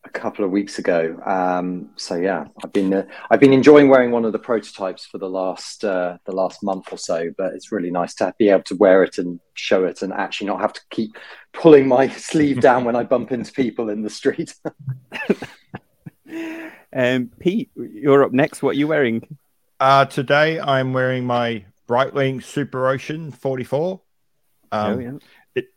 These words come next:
Speaker 3: it kind of fits with some of the discussion we might be having today, but more on that
Speaker 2: Yeah.
Speaker 3: later.
Speaker 2: A-, and, uh, more of a mystery. What, what took twenty minutes? Your bezel's, uh, set to twenty minutes. <laughs>
Speaker 3: I have no idea.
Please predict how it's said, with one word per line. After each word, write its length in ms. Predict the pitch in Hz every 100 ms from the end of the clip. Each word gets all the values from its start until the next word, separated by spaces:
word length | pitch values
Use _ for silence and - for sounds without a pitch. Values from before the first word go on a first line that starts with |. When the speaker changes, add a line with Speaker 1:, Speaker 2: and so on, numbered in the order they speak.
| -
Speaker 3:
it 160 | 123 -
kind 220 | 220 202
of 80 | -
fits 520 | - 190 - - -
with 200 | 120 101
some 200 | 135 127
of 60 |
the 80 | 117
discussion 480 | 107 113 - 113 -
we 80 | 110
might 220 | 104 101
be 100 | 104
having 300 | 98 98 95
today, 400 | 95 101 - - _ _ _ _ _ _ _ _
but 160 | 101 - -
more 260 | 104 127 123
on 80 | 110
that 100 | 127
Speaker 2:
Yeah. 160 | 120
Speaker 3:
later. 180 | 80 - _ _ _ _ _ _ _ _ _ _ _ -
Speaker 2:
A-, 80 | 110
and, 300 | 131 123 95
uh, 100 | - -
more 220 | 135 151 190
of 80 |
a 60 | 135
mystery. 400 | 110 - 123 120
What, 320 | 120 135 -
what 320 | 127 143 -
took 220 | - 160 -
twenty 380 | 147 139 135
minutes? 640 | 113 147 165 - - - - _ _ _ _ _ _ _ _ _ _ _ _ -
Your 160 | 123
bezel's, 460 | 107 131 131 120 113
uh, 180 | 104 113
set 260 | - -
to 80 | -
twenty 240 | - 131 117
minutes. 520 | 120 107 - - _
<laughs> 1000 | - - - - _ _ - - - -
Speaker 3:
I 160 | 135 151
have 260 | 139 120
no 220 | 135 127 120
idea. 460 | 113 110 107 95